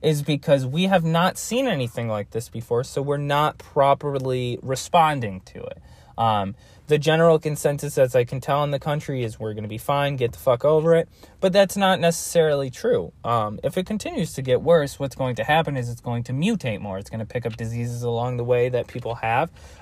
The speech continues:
Um, it's gonna get stronger and stronger and stronger until more people start dying. And then it's gonna be so widespread that we're not gonna be able to control it. We have found patient zero. We know where it came from. We know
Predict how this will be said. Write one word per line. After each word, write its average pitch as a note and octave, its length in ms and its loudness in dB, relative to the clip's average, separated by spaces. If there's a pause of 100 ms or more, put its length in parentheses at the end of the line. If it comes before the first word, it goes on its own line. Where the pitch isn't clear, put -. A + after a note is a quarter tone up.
Um, B2 200 0
it's A#2 140 -6
gonna B2 160 -4
get A#2 180 -4
stronger C#3+ 840 2 (240)
and A#2 160 -4
stronger B2 640 -2
and B2+ 180 -6
stronger A#2+ 380 -4
until C#3 320 -4
more A2+ 220 -4
people A#2 240 -8
start F#3+ 320 0
dying. A#3+ 420 0 (240)
And C#3+ 160 -2
then C3+ 100 -2
it's C3 120 -12
gonna D3 120 -4
be C3+ 120 -6
so G#3 220 2
widespread B2 520 2
that A#2+ 140 -4
we're A#2+ 120 -4
not A2+ 160 -6
gonna A#2 120 -8
be A2+ 120 -8
able A2 140 -8
to - 80 -20
control G#2+ 560 -6
it. - 100 -18 (2000)
We E3+ 100 8
have F#3 100 6
found G3 340 4
patient E3 380 2
zero. A2+ 260 0
We B2 140 -2
know D#3+ 220 6
where D#3+ 240 2
it F#2+ 80 0
came F#2+ 240 -8
from. G2 240 -8
We B2 80 -2
know D#3+ 680 4